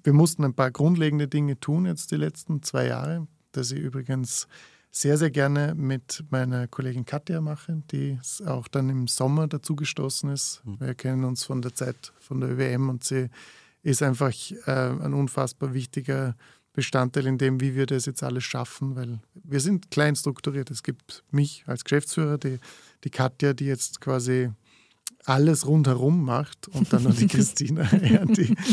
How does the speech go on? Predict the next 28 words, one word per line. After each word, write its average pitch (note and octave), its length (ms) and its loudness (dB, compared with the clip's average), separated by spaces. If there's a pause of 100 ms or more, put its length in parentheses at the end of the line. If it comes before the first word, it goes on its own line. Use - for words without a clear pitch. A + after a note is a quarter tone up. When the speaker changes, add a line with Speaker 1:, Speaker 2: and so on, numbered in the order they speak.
(260)
Speaker 1:
die E3 120 4
uns C3 140 2
unterstützt. C3 720 -2
Also C3 200 -4
es D#3+ 80 2
ist E3+ 180 -2
klein D3+ 200 2
aufgestellt, B2+ 460 -2
das B2+ 120 -6
Speaker 2:
Ja. G#2+ 60 -4
Speaker 1:
ganze G#2 280 -2
Ding. C3+ 140 0
Speaker 3:
Ja. F3+ 120 2 (680)
Speaker 1:
Und D3 480 2
es, - 420 -2
es C#3 160 -2
war D3+ 180 4
aus C#3+ 120 -2
meiner C#3 260 0 (220)
Sicht D3+ 320 -4
jetzt B2+ 120 -4
wirklich C#3 220 -2
einmal C3+ 160 0
so C3 200 -2
ein B2 60 -4
bisschen C3+ 300 0
aufräumen, D#3 640 0 (500)
äh, - 300 -6